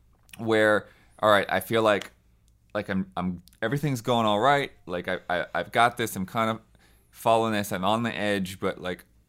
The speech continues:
okay, I, I think I'm doing well. And then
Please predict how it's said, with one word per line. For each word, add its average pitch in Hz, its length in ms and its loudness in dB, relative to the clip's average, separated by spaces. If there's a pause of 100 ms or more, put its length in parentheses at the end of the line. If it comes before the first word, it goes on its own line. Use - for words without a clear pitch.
(140)
okay, 107 360 -2
I, 92 200 -2
I 90 140 -2
think 120 240 -6
I'm 117 120 0
doing 107 280 0
well. 104 420 0 (500)
And 104 280 -2
then 107 580 -2